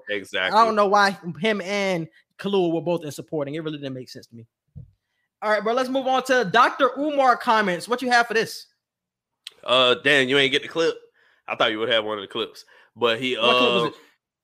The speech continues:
Speaker 1: it was the, um, it was, like, three of 'em. He talked about Naomi Osaka and how she, how she should have represented Haiti instead of Japan. He talked about Joe Biden,
Speaker 2: Oh.
Speaker 1: the Joe Biden one was the most popular clip.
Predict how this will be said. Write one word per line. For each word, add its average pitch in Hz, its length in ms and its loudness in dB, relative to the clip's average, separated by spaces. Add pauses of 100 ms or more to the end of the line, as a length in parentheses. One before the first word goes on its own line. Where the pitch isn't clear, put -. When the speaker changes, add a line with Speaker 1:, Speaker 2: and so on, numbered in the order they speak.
(580)
Speaker 1:
it 127 60 0
was 131 140 0
the, 120 140 -2
um, 120 560 0 (340)
it 175 80 2
was, 170 120 2
like, 92 200 0
three 131 180 0
of 98 120 -2
'em. 95 120 -12
He 135 120 -4
talked 120 260 -2
about 110 300 0
Naomi 120 420 -2
Osaka 117 800 0
and 101 120 -4
how 107 180 2
she, - 200 -16 (180)
how 113 220 0
she 127 220 -8
should 117 240 -4
have 101 100 -8
represented 104 580 -6
Haiti 117 380 0
instead 107 300 -4
of 95 100 -8
Japan. 113 600 -2 (260)
He 127 140 -8
talked 110 240 2
about 98 260 0
Joe 104 240 0
Biden, 120 800 0
Speaker 2:
Oh. 120 120 -18 (240)
Speaker 1:
the 123 120 0
Joe 131 240 2
Biden 139 320 2
one 120 140 -4
was 113 120 -6
the - 60 -16
most 104 260 -10
popular 110 440 -2
clip. 104 340 -8